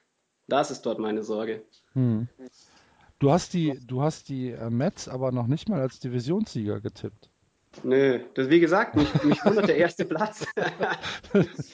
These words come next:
Speaker 1: Äh, ich erinnere mich auch nicht mehr an alle Tipps, aber ich wusste noch, dass ich irgendwie Ende März mir gedacht habe, ich muss sämtliche Tipps ändern.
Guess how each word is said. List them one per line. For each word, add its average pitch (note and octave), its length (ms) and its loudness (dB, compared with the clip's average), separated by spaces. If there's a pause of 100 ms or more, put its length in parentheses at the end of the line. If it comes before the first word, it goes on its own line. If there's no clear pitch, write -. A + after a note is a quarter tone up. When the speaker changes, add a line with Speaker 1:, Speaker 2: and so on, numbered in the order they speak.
(340)
Speaker 1:
Äh, F#3 460 -2 (200)
ich E3+ 140 -4
erinnere G3 220 4
mich F3 120 4
auch F3+ 100 4
nicht E3+ 140 2
mehr D#3+ 140 2
an D#3+ 100 0
alle F#3 240 0
Tipps, A3 300 -6
aber E3 140 0
ich D#3 120 -6
wusste - 240 -2
noch, E3 180 2
dass D#3+ 220 -2
ich D#3+ 360 -2 (240)
irgendwie F#3 800 0
Ende F3+ 200 4
März F3 320 6
mir E3+ 100 2
gedacht D#3+ 300 -2
habe, D#3 100 -4
ich - 100 -12
muss D#3+ 180 -2
sämtliche F3 380 -2
Tipps - 240 -8
ändern. C#3 340 -4